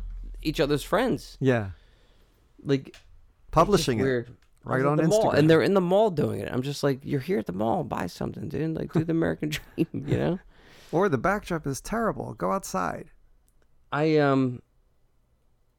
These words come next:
Speaker 1: I wanna thank you for coming on the show. I know you
Speaker 2: Yeah,
Speaker 1: have
Speaker 2: it's
Speaker 1: your
Speaker 2: been
Speaker 1: own
Speaker 2: great.
Speaker 1: show.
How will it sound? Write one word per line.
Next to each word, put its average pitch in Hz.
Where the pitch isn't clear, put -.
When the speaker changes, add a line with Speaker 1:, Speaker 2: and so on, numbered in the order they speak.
Speaker 1:
I 135
wanna 131
thank 120
you 110
for -
coming 113
on 110
the 110
show. 113
I 113
know 127
you 139
Speaker 2:
Yeah, 139
Speaker 1:
have 123
Speaker 2:
it's -
Speaker 1:
your 101
Speaker 2:
been 120
Speaker 1:
own 117
Speaker 2:
great. 123
Speaker 1:
show. 110